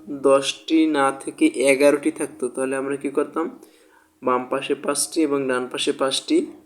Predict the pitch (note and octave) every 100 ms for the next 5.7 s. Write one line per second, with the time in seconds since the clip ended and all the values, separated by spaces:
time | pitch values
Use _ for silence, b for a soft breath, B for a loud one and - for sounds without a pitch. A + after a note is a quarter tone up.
0 | _ C#3+ C#3 C3+ G3 - - D#3 - G3+
1 | F3 C3 - D3 C#3 C3 C#3 C3+ C#3 D3
2 | - - C#3+ C3 D3 - C3 C3+ F3 E4+
3 | B B _ C#3 C3 B2 B2 A2 - B
4 | B _ D3 C#3 D3 D3 D#3+ C#3+ D#3+ D#3+
5 | D3 C3+ C3+ - C#3 C3+